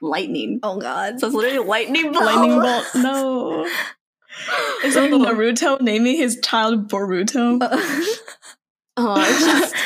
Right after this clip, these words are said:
Speaker 1: I understand that. Like, don't connect or don't try to make it into, like, a literal brand name. Like, that's something that you could name, like, an electronic lightning bolt or <laughs> something.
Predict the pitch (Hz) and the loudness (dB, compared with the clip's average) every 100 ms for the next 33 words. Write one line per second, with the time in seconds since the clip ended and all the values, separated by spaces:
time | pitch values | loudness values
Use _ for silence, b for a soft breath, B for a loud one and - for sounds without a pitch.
0 | - - - _ _ _ - B B B | -4 -8 -16 _ _ _ -12 B B B
1 | 220 254 269 285 214 202 180 180 185 180 | 0 0 0 0 -2 0 -2 -2 -2 -2
2 | 185 214 240 180 180 180 - 196 185 180 | -2 -2 -4 -4 -4 -6 -6 -4 -2 -2
3 | 233 294 - 190 190 180 180 175 165 180 | -2 -2 -2 -2 -2 -2 -4 -4 -6 -6
4 | 196 180 170 - _ _ _ _ _ _ | -6 -6 -6 -10 _ _ _ _ _ _
5 | _ _ - 226 208 226 220 170 170 170 | _ _ -6 -2 0 0 0 -4 -4 -4
6 | 175 170 156 147 151 185 185 185 226 269 | -2 -4 -4 -6 -6 -6 -2 -2 0 -2
7 | 254 254 220 170 - - _ _ _ 190 | 0 -2 -2 -4 -6 -14 _ _ _ -12
8 | 185 208 170 - _ - 180 175 185 175 | -6 -6 -6 -10 _ -6 -4 -2 -4 -6
9 | - - _ _ - - 180 180 - - | -8 -14 _ _ -12 -8 -6 -6 -6 -6
10 | 175 143 - 190 - 185 180 - 294 285 | -4 -6 -6 -6 -4 -6 -6 -6 -4 -4
11 | - 226 262 | -6 -6 -6